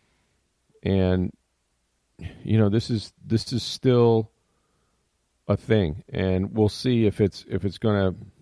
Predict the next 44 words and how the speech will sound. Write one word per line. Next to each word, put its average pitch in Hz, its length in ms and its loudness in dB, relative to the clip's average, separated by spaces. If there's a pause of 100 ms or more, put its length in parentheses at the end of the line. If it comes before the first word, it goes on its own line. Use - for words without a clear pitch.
(240)
and 110 140 0
I 123 100 2
think 143 220 -2
people 123 260 2
will 110 100 6
look 117 200 2
at 113 160 4
it, 110 120 2
if 98 100 0
he 101 60 -2
doesn't 113 300 2
play 107 200 0
well, 104 260 6
they'll 98 80 4
go, 92 100 2
"Well, 110 460 6
you 101 120 4
know, 90 160 0
he 92 120 -2
had 104 160 0
all 98 100 2
these 95 180 0
issues. 95 380 0
He 90 180 0
missed 98 300 -2
eleven 98 240 0
days 98 160 2
of 85 60 -4
training 101 240 0
camp. 92 300 -2
And 95 80 0
that's, 92 260 -2 (500)
that's 131 280 2
why, 92 300 4
you 90 180 0
know, 90 220 0
the, 87 300 -2
the, 87 80 -2
whatever's 110 360 2
going 110 300 2
on 110 260 2
is 90 80 0
affect-," 107 340 -4 (760)
um, 98 400 0